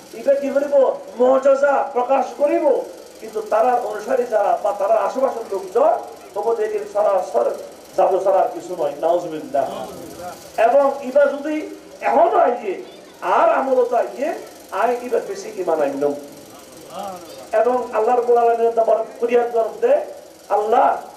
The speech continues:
তুই আর প্যারা নবী মুহাম্মদ সাল্লাল্লাহু আলাইহি ওয়াসাল্লাম রে যে মর্যাদা দান করছো এবং তের উম্মতের যে মর্যাদা দান করছো, আল্লাহ, তুই আর নবী না বানাই, তের উম্মত বানাইতে বহুত ভালো হতো।" এই ধরনের আল্লাহ হযরত ঈসা আলাইহিস সালাম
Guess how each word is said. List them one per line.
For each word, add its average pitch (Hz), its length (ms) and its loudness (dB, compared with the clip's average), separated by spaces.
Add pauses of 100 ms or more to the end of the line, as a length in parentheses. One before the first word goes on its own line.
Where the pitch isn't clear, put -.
(180)
তুই 277 340 0
আর 269 440 0 (140)
প্যারা 247 260 0
নবী 247 320 -2
মুহাম্মদ 269 480 -2
সাল্লাল্লাহু 233 520 2
আলাইহি 240 180 4
ওয়াসাল্লাম 262 540 0
রে - 140 2 (500)
যে 285 160 6 (120)
মর্যাদা 254 340 2
দান 247 260 2
করছো 254 500 0 (340)
এবং 247 240 2 (140)
তের 285 280 4
উম্মতের 285 520 2
যে 302 220 4
মর্যাদা 233 300 0
দান 202 220 0
করছো, 185 380 -2 (280)
আল্লাহ, 220 380 0
তুই 233 160 -2
আর 226 140 2 (100)
নবী 247 200 -4
না 247 120 4
বানাই, 240 280 2 (320)
তের 247 160 2
উম্মত 220 300 2
বানাইতে 220 300 2
বহুত 220 180 0
ভালো 202 220 2
হতো।" 160 320 -4 (1120)
এই 233 160 4
ধরনের 285 340 4
আল্লাহ 240 280 2
হযরত 254 400 -4 (120)
ঈসা 262 200 -2
আলাইহিস 240 280 2
সালাম 233 160 0